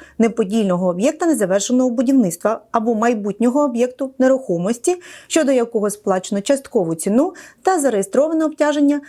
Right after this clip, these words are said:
речових прав на користь покупця. А також виокремлено податкові зобов'язання з П Д Ф О у вигляді мінімального податкового зобов'язання,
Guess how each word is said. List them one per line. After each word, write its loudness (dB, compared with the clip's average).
речових 0
прав 0
на 0
користь -2
покупця. -4
А 0
також -2
виокремлено 0
податкові 0
зобов'язання 0
з -12
П 0
Д 0
Ф -4
О 4
у 2
вигляді 0
мінімального 2
податкового -2
зобов'язання, 0